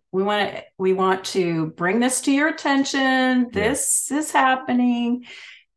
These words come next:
Speaker 1: You might wanna call your rep, your senator, and, uh, tell 'em how you feel.
Speaker 2: Yeah.
Speaker 1: And,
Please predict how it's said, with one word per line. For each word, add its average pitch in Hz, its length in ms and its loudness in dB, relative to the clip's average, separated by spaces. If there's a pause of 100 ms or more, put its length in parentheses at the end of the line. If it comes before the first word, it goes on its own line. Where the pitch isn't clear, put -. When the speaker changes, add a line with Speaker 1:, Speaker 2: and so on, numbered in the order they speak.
(160)
Speaker 1:
You 151 60 -2
might 175 220 0
wanna 196 200 2
call 185 800 4
your 175 280 -2
rep, 170 480 0 (240)
your 175 280 -2
senator, 170 800 -2 (500)
and, 170 760 2
uh, 160 340 0
tell 175 240 0
'em 185 80 0
how 202 140 0
you 185 180 2
feel. - 400 -2 (320)
Speaker 2:
Yeah. 92 160 -8
Speaker 1:
And, 165 760 -2